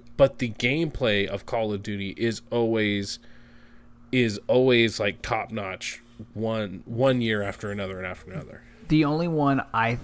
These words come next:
Speaker 2: I would give an example of, and I will say would prob-, probably be Infinite Warfare, not only because Infinite Warfare's, um, multiplayer just wasn't very good. I mean, sure, it worked, and it didn't have any problems with it apart from some small balancing stuff,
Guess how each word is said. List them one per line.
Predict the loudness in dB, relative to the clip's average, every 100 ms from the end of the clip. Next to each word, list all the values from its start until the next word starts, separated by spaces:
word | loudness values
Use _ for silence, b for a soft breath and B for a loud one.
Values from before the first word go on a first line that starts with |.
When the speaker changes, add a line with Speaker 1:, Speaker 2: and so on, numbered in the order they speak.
| -8 0
Speaker 2:
I | 0
would | 0 0
give | -2
an |
example | -2 0 -2 -2 -2
of, | -2
and | -2
I | -2
will | -4
say | -4 -4 -4 -4
would | -6 -8
prob-, | -6 -4 -4
probably | -2 2 2 2 2
be | 2 0 0
Infinite | -2 -2 -4 -4
Warfare, | -4 -4 -2 -2 0 -2 -4
not | 0 0
only | 0 -2 0 0
because | -2 -2 -4 -4
Infinite | -4 -6
Warfare's, | -4 -4 -4 -2 -2 -4 -6 -6 -4
um, | -2 -2 -6 -10 -8 -2
multiplayer | 0 0 0 4 4 4
just | 0 -6
wasn't | -4 0 0 0 -2
very | -2 -2 -2
good. | -2 0 0
I | 0
mean, | 2 2
sure, | 0 2 2 2
it | -4 -4
worked, | 0 0 -2 -12 -12 -8
and | -8 -6
it | -8 -10 -10
didn't | -8 -6
have | -8
any | -8
problems | -6 0 2 2 -2
with | -4 -6
it |
apart | -4 -4 -4
from | -2 -2 -2
some | -6 -6 -4
small | -4 -4 -6
balancing | -6 -6 -8 -12
stuff, | -10 -10